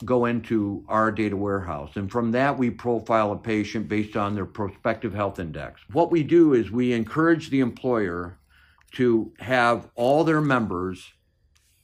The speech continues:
get access to our nurse coaches. And then we reach out to those individuals on a proactive basis to get them to help self-manage their condition.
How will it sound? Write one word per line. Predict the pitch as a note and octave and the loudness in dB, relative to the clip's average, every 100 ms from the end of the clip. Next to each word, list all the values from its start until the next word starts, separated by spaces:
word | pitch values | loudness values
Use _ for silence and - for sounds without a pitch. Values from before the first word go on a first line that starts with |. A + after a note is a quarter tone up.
| _ - - | _ -18 -8
get | G#2+ A#2 | -2 2
access | A#2+ A#2+ - A2+ - | 0 0 -2 -4 -4
to | B2 | -2
our | G#2 | -2
nurse | G#2 G#2+ G#2 | -2 -4 -6
coaches. | - B2 B2 F2+ F2 G#2 | -4 -4 -4 -8 -8 -4
And | G#2+ | -2
then | |
we | A#2 C3+ | 0 0
reach | B2 A#2+ - | 0 -2 0
out | C#3 E3+ | 0 0
to | C3+ | -2
those | A2+ G#2+ | -2 -2
individuals | A2 G2+ F2+ G2 F#2 G#2+ A2 | -4 -4 -4 -4 -4 -6 -6
on | G#2 | -8
a | F#2+ | -8
proactive | A#2 G#2+ C3+ D#3 A#2+ E2+ | -4 0 0 0 -4 -6
basis | G2 F2+ F2 F#2 F#2 - _ _ _ _ | -6 -6 -8 -10 -10 -14 _ _ _ _
to | - B2 G2+ | -4 -2 0
get | C3+ C#3+ | 0 0
them | C#3+ C3 | 0 0
to | A2 | -2
help | G#2+ B2+ C3 C3 | -4 -2 -4 -4
self-manage | - - B2 - A2+ A2+ B2 G#2 F2 | -8 0 0 0 -2 -2 -2 -4 -4
their | G2+ F#2+ | -6 -6
condition. | G#2+ G2 C3+ C#3 D2 A1 | -6 -2 -4 -4 -12 -16